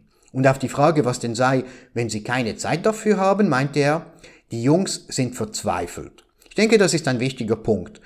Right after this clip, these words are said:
denn wenn der Leidensdruck groß genug ist, haben sie auch Zeit für die Rekrutierung. Ute definiert von Anfang an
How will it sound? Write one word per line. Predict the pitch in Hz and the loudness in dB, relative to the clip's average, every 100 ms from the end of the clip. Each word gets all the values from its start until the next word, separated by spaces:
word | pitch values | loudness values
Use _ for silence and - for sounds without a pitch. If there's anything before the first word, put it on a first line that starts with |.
| - - | -14 -4
denn | 135 | 0
wenn | 135 | 2
der | 113 98 | 2 0
Leidensdruck | 92 127 170 170 - 147 151 151 117 | -2 -2 -2 -4 -4 0 0 0 -8
groß | 107 147 190 - | 2 4 4 2
genug | 120 143 214 | 2 4 2
ist, | 240 240 - _ _ _ _ - | 0 -4 -10 _ _ _ _ -6
haben | 110 123 143 | 0 2 2
sie | 135 | 0
auch | 117 | -2
Zeit | - 95 107 - | -2 -4 -4 -4
für | 104 | -4
die | 107 | -4
Rekrutierung. | 104 - 104 - 101 87 82 78 _ _ _ - - - | -4 -6 -10 -6 -6 -6 -10 -16 _ _ _ -20 -20 0
Ute | 208 214 | 0 4
definiert | 196 185 175 170 170 | 2 2 2 0 2
von | 135 120 | 2 2
Anfang | 131 156 160 156 | 0 0 2 2
an | 147 147 151 | 4 2 0